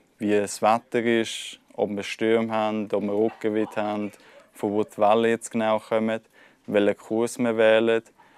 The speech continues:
Aber unser Ziel ist eigentlich schon so schnell wie möglich. Und wir wollen eigentlich so Maximum vierzig Tage haben. Wenn's, also unser Ziel ist, zwischen dreißig und vierzig Tage zu haben.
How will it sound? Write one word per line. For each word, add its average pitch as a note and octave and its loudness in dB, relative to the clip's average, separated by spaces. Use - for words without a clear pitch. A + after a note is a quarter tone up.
Aber G#2 4
unser B2 2
Ziel B2 0
ist A2+ -2
eigentlich G#2 0
schon G#2 -4
so G2+ -8
schnell G#2+ -2
wie G#2+ 0
möglich. B2 2
Und G#2+ 0
wir G#2+ 2
wollen G#2+ 2
eigentlich G#2 2
so G#2 -2
Maximum G#2+ -4
vierzig - -4
Tage A2 0
haben. G2 -4
Wenn's, F#2+ -10
also G2 -8
unser G#2 -4
Ziel B2 0
ist, - -4
zwischen G#2+ -8
dreißig A2+ -4
und G#2 -8
vierzig - -6
Tage G2 -4
zu - -8
haben. F#2+ -4